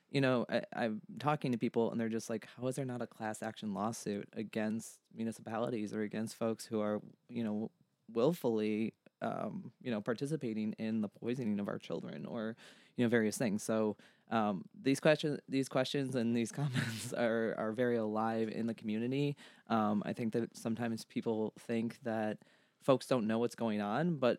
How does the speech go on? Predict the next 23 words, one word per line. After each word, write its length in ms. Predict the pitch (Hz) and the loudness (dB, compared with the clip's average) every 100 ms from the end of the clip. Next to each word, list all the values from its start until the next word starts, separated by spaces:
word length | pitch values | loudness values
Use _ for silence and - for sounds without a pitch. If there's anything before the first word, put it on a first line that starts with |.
| - | 2
they 160 | 131 135 | 2 4
do. 460 | 143 165 101 95 - | 6 6 6 2 -2
They 200 | 117 117 | -2 0
feel 320 | - 131 131 | 2 6 6
it 100 | - | 4
every 300 | 117 117 117 | 0 0 -2
day. 440 | 110 113 117 139 156 | 0 0 2 2 0
They're 440 | 131 113 110 107 - | 0 0 0 -2 0
impacted 460 | 120 131 127 139 | 0 2 0 0
by 140 | 139 139 | 0 2
it 80 | |
every 160 | 139 143 | 2 4
day. 320 | 143 147 147 - _ _ _ _ - - | 4 4 2 -4 _ _ _ _ -6 2
And, 380 | 127 117 110 110 | 6 8 6 4
um, 300 | 110 107 104 | 2 2 2
you 80 | 131 | 0
know, 80 | 113 | 0
it's 120 | 107 | 2
hard 280 | 123 117 110 | 2 2 0
sometimes 340 | - 120 113 104 | -4 0 0 0
to 60 | |
get 140 | 107 - | -2 -2
them 260 | 113 110 | 0 -2